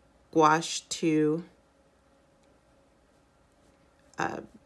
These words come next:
kind of similar to the digital process. Like, this is like a, using multiply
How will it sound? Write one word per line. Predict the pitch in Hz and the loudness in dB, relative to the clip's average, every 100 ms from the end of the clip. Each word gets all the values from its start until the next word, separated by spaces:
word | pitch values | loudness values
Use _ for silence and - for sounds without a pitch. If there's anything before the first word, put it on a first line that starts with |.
| - - | -20 -8
kind | 220 214 | 0 0
of | 175 - | -2 -8
similar | - 196 190 175 165 | -4 0 2 2 2
to | 170 | 0
the | 147 | 0
digital | 151 147 135 | 0 0 -2
process. | - - 156 - - - - - 175 - _ _ | -2 -2 -2 -4 -8 -10 -12 -12 -14 -16 _ _
Like, | - 151 | -8 -4
this | 160 165 | -4 -2
is | 160 | 0
like | 160 156 | 2 2
a, | 139 | 2
using | 131 156 151 147 | 2 0 0 0
multiply | 143 139 - - - - | -2 -2 -6 -4 -4 -4